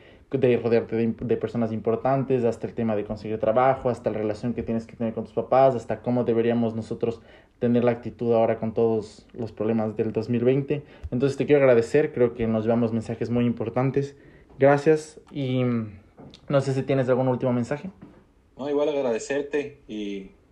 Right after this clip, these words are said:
Speaker 2: me gusta mucho también que, que, que estés haciendo y cumpliendo tus sueños. Creo que tú también eres un ejemplo para mí, para mucha gente, de que no importa qué estudiaste, no importa qué estés haciendo ahorita, siempre se puede lograr lo que,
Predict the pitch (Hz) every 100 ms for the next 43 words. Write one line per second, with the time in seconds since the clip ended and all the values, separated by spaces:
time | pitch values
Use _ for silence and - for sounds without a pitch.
0 | _ _ _ _ - 107 120 117 117 120
1 | 117 104 110 113 123 110 90 104 101 98
2 | 90 - - - - 117 113 117 113 113
3 | 104 - - - - _ 110 - 104 110
4 | 117 120 120 - 117 107 - - - -
5 | 117 120 113 107 107 - - 104 104 101
6 | 104 107 101 101 104 - - 165 - 98
7 | 104 202 - - 107 107 107 98 95 95
8 | - _ - - _ 107 107 - 110 107
9 | - 107 107 107 113 117 107 101 95 101
10 | 101 - 104 107 95 107 107 101 104 -
11 | - 104 104 - - 101 101 98 101 101
12 | - 101 107 104 98 98 95 92